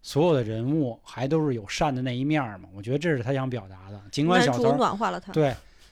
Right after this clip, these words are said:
Speaker 1: 这个小曹这一路是吧，机关算尽，各种鸡逼，最后可能还是被这个阿勋感化了，所以自杀了。或者是我觉得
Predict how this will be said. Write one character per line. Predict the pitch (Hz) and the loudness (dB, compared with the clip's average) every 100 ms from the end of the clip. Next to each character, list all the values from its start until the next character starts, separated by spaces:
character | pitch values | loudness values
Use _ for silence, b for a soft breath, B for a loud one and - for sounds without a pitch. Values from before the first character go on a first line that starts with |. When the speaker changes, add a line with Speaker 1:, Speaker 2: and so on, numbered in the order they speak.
| b - | b -2
Speaker 1:
这 | 196 175 | 2 4
个 | 147 | 4
小 | 139 127 | 2 2
曹 | 139 | 4
这 | 175 | 4
一 | 160 151 | 4 4
路 | 196 185 | 6 6
是 | 131 | 4
吧， | 139 127 | 2 0
机 | - 190 | 0 0
关 | 185 190 185 | 4 4 6
算 | 180 143 | 4 4
尽， | 160 143 - - | 2 0 -2 -4
各 | 160 | -2
种 | 127 117 | -2 -4
鸡 | 139 160 | -4 -2
逼， | 160 147 | 0 0
最 | 131 151 | 2 0
后 | 143 | 0
可 | 120 113 | -2 -4
能 | 123 135 | -4 -2
还 | 123 | 0
是 | 143 135 - b b b | 0 -2 -6 b b b
被 | - 151 135 | -2 0 2
这 | 135 151 | 2 2
个 | 131 127 131 | 2 -2 -4
阿 | 160 | -4
勋 | 156 190 185 180 - b b b b b | -2 2 4 2 -2 b b b b b
感 | - 127 | -2 -2
化 | 120 170 151 | 2 4 6
了， | 120 110 _ | 4 -2 _
所 | - 135 | -4 -2
以 | |
自 | 123 131 | 0 -2
杀 | 123 127 123 | -4 -4 -4
了。 | 101 _ _ _ _ _ | -8 _ _ _ _ _
或 | - 190 147 | -6 0 0
者 | 120 113 | 0 -4
是 | 143 131 | -2 -2
我 | 113 | -4
觉 | 107 123 | -6 -2
得 | 139 | -2